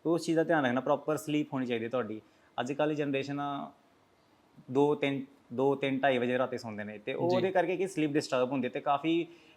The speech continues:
Speaker 1: ਮੈਡੀਕਲ ਹੈਲਥ ਇਸ਼ੂ ਵੀ ਆਉਂਦੇ ਨੇ। ਤੇ ਜਿਹਦੇ ਕਰਕੇ ਕਿ ਜਦ ਤੱਕ ਆਪਣੀ ਨੀਂਦ ਜਾਂ ਆਪਣੀ ਜਿਹੜੀ ਸਲੀਪ ਹੈ ਤੇ ਈਟਿੰਗ ਹੈ ਜਿਹੜੀ ਆਪਣੀ, ਉਹ ਪ੍ਰੋਪਰ ਨਹੀਂ ਠੀਕ ਹੋਈ, ਉਦੋਂ ਤੱਕ ਆਪਣੀ ਬਾਡੀ ਨਹੀਂ ਗਰੋ, ਬਾਡੀ ਦੀ ਗਰੋਥ ਨਹੀਂ ਹੋਏਗੀ, ਨਾ ਹੀ ਉਹਦੇ ਅੱਛੇ ਰਿਜ਼ਲਟ ਆਉਣਗੇ।
Speaker 2: ਅੱਛਾ, normally ਨਾ ਕਈ ਵਾਰੀ ਬੱਚਿਆਂ ਦੇ ਵਿੱਚ ਕੀ ਹੁੰਦਾ, ਉਹ ਕਹਿੰਦੇ ਆ ਕਿ ਯਾਰ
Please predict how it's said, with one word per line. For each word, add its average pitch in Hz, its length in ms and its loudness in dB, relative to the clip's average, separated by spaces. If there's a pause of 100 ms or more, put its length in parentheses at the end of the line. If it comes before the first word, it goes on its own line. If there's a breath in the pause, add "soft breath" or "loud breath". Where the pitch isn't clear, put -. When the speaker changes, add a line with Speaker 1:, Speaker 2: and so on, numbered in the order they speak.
Speaker 1:
ਮੈਡੀਕਲ 127 340 -2
ਹੈਲਥ 151 260 2
ਇਸ਼ੂ 170 220 2
ਵੀ 180 160 0
ਆਉਂਦੇ 110 220 -2
ਨੇ। 92 140 -10 (840 soft breath)
ਤੇ 127 100 -4
ਜਿਹਦੇ 139 160 4
ਕਰਕੇ 151 240 2
ਕਿ 175 100 0
ਜਦ 156 180 2
ਤੱਕ 156 160 0
ਆਪਣੀ 170 320 -2
ਨੀਂਦ 156 600 0
ਜਾਂ 151 120 2
ਆਪਣੀ 151 180 -2
ਜਿਹੜੀ 147 160 -2
ਸਲੀਪ 131 400 -2
ਹੈ 135 100 2
ਤੇ 139 100 -2 (440)
ਈਟਿੰਗ 139 360 0
ਹੈ 139 80 2
ਜਿਹੜੀ 135 180 0
ਆਪਣੀ, 139 220 -4
ਉਹ 143 180 -2
ਪ੍ਰੋਪਰ 131 460 -2
ਨਹੀਂ 131 220 -2
ਠੀਕ 156 200 -4
ਹੋਈ, 151 120 0
ਉਦੋਂ 143 140 -2
ਤੱਕ 139 160 -6
ਆਪਣੀ 147 160 -8
ਬਾਡੀ 127 320 2
ਨਹੀਂ 143 240 -4
ਗਰੋ, 120 260 -2 (320)
ਬਾਡੀ 120 220 -2
ਦੀ 131 80 -2
ਗਰੋਥ 135 260 -2
ਨਹੀਂ 120 180 -6
ਹੋਏਗੀ, 101 260 -6 (100)
ਨਾ 113 100 -8
ਹੀ 113 100 -10
ਉਹਦੇ 123 220 -10
ਅੱਛੇ - 220 -10
ਰਿਜ਼ਲਟ 107 320 -8
ਆਉਣਗੇ। 95 200 -14 (360 soft breath)
Speaker 2:
ਅੱਛਾ, - 220 -10
normally 170 440 -2
ਨਾ 226 80 -6
ਕਈ 160 200 2
ਵਾਰੀ 165 280 0 (100)
ਬੱਚਿਆਂ 131 420 -4
ਦੇ 151 80 -2
ਵਿੱਚ 151 140 -6
ਕੀ 139 180 -4
ਹੁੰਦਾ, 139 220 0
ਉਹ 160 60 4
ਕਹਿੰਦੇ 156 280 -2
ਆ 165 40 -2
ਕਿ 180 220 -2
ਯਾਰ 180 320 0